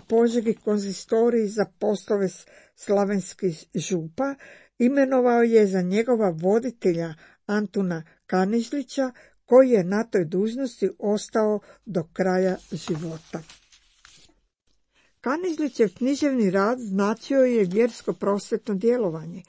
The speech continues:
i očituje se u pisanju vjerskih knjiga,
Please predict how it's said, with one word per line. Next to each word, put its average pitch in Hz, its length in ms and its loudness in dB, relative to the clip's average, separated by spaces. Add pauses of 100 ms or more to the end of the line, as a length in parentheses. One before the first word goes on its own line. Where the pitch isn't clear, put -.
(360)
i 214 100 8
očituje 269 760 2
se 247 340 0 (300)
u 202 100 2
pisanju 247 640 0
vjerskih 196 460 -2 (100)
knjiga, 247 480 0